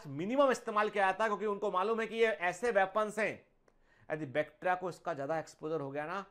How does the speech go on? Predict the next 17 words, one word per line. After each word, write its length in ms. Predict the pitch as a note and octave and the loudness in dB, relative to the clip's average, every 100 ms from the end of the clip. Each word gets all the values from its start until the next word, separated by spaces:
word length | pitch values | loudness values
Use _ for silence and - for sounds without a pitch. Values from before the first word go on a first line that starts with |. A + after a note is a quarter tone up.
| _ - | _ -10
तो 80 | |
बैक्टीरिया 540 | C3 C#3 C#3 - D#3+ D#3 | -6 -6 -8 -4 -4 -2
एंटीबायोटिक 680 | C3+ C3+ C3+ D3+ C3 B2+ C3+ | -6 -12 -8 -4 -4 -6 -8
का 80 | E3 | -6
रेजिस्टेंस 460 | C3+ A#2+ - C#3+ B2+ | -6 -8 -14 -16 -12
डेवलप 260 | A2 G#2+ | -12 -12
कर 100 | G#2+ | -16
लेगा। 280 | G2+ F2+ F#2 _ _ _ _ _ - | -18 -18 -20 _ _ _ _ _ -12
भारत 540 | C3 F3+ B3+ D4 - - _ _ _ _ _ _ _ | 2 8 8 8 4 -18 _ _ _ _ _ _ _
ऐसा 280 | F3 F#3+ B3+ | -4 -2 0
देश 240 | A#3+ A3 G#3+ | 0 0 -2
है, 240 | B2+ - _ _ _ _ _ _ _ _ _ _ _ _ _ - | -6 -8 _ _ _ _ _ _ _ _ _ _ _ _ _ 0
एक 300 | A3 C4+ - | 0 0 -4
छींक 300 | - B3 C4 | -8 -6 4
आई, 300 | C4 B3+ C#3 - | 6 6 0 -8
खांसी 360 | - G3 - C4 | -6 -6 0 6
आई, 280 | B3+ F3 | 6 4